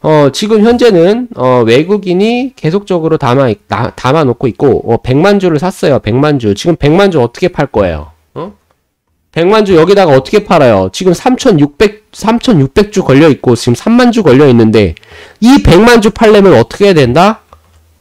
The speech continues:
호-, 주가로 호재를 띄워야 된다는 얘기예요. 어? 호재를 띄워야 된다고. 호재를 띄워야지 개인 물량이 막 들어올 거 아니에요. 뭐, 휴마시스, 어? 뭐,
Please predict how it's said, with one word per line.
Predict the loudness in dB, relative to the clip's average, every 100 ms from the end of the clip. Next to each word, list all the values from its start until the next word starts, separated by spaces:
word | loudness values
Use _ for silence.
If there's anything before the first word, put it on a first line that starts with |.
| _ _ -8
호-, | -8 _ -10
주가로 | -10 -4 -2 0 0
호재를 | 0 -2 0 -2 -2
띄워야 | -2 0 4
된다는 | 4 2 0 0
얘기예요. | 0 2 2 0
어? | -2 -6 -8 -10 -12 -10 -10 -4
호재를 | -2 0 -2 -2
띄워야 | 0 2
된다고. | 2 0 -2 -2 -4
호재를 | -4 -2 0 -2 -2
띄워야지 | 0 4 4 2 0
개인 | 0 2 2
물량이 | 2 2 2
막 | 0 -6 -8
들어올 | 0 2 2
거 | 2
아니에요. | 2 2 0
뭐, | -2 -4
휴마시스, | -2 0 0 -4 -8 -10 -10 -10 _ _ _ -20 -20 -20 -20 _ -6
어? | -4 -4
뭐, | -6 -6